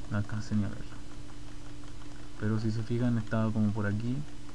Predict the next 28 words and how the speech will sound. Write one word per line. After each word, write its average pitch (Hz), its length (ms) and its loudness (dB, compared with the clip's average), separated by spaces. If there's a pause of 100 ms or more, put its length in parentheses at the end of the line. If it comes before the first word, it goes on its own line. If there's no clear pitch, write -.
(720)
la 113 60 0
experiencia. 127 640 0 (720)
Y 107 40 0
maté 107 260 4
a 110 60 4
uno 123 400 2
y 107 100 2 (1400)
subí 107 140 4
de 104 80 4
nivel. 101 240 0 (420)
Es 113 80 -2
una 104 240 2
gran 107 160 0
cantidad 110 320 0
de 107 60 0
experiencia. 110 440 0 (520)
Y 107 120 4
aprovechando 104 560 4
los 107 160 6
eventos, 110 380 2
mejor 110 300 2
aún. 120 140 -2 (2250)
Aquí 117 140 4
también, 123 580 4 (200)
en 117 120 4
este 117 640 4 (200)
juego, 127 260 0 (600)
eh, 113 180 0